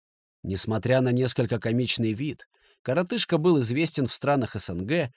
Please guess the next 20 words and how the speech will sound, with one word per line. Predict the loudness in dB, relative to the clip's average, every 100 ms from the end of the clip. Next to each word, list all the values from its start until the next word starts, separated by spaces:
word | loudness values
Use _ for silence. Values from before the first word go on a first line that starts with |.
| _ _
бурной | -4 6 6 8 6 4
предпринимательской | -2 -4 -4 -2 -2 -2 -4 -4 -2 -2
деятельностью. | 0 -2 -4 -8 -8 -8 -8 -10 -18 _ _ _ _ -10
Некоторые | -2 2 2 2 2 2 4
шёпотом | 4 2 2 0 0
говорили | 2 0 2 2 2 0
о | -2
его | 0 0
связях | 0 0 0 0 -2
с | -2
мафией, | 0 -2 -6 -14 -18 -20 _ _ _ _
но, | -2
как | 4 2 4
водится, | 4 4 2 0
ничего | 0 0 2
невозможно | 2 2 2 2 2 0 -2
было | -2 -4
доказать, | -4 -4 -4 -4 -6 -10 -18 _ _ _
и | -12
коротышка | -6 -6 -4 0 0 0 -8